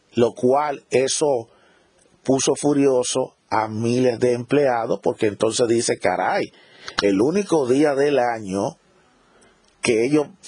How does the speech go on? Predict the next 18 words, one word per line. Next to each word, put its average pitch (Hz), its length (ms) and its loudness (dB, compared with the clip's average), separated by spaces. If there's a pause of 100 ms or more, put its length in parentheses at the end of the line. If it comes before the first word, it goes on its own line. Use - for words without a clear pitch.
tienen 135 400 0
para 113 200 0
compartir 110 480 -2
con 139 160 0
su 139 160 -2
familia, 135 600 0 (300)
que 117 140 0
debiera 113 360 2
ser 131 240 -2
respetado, 139 720 -2
no 127 160 -2
se 127 120 0
lo 113 60 0
están 117 180 -2
respetando 131 540 0
porque 117 260 0
las 90 160 -4
corporaciones 131 1000 0